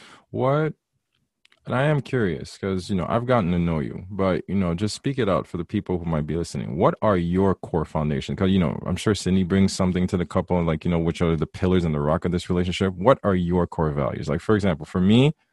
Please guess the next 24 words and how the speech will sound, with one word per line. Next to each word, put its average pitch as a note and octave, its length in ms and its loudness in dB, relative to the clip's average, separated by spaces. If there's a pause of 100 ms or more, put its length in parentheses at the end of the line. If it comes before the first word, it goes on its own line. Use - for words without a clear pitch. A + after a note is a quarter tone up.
(180)
I F#2+ 80 -2
told G#2 200 2
my G2+ 120 6
wife, E2 220 4
like, D#2+ 140 0
from E2+ 200 0
day F2+ 140 4
one, F2 320 0 (680)
"Do B2+ 160 4
whatever C#3 240 6
you A#2 80 6
wanna F2 320 2
do. G#2 160 0
We B2 100 4
can A#2 220 4
be, A2 240 4
we A2 160 0
can B2+ 160 0
be G#2+ 200 4
having F#2 280 4
a - 40 2
disargument, F#2 640 0
but F2 160 -4
respect - 540 -2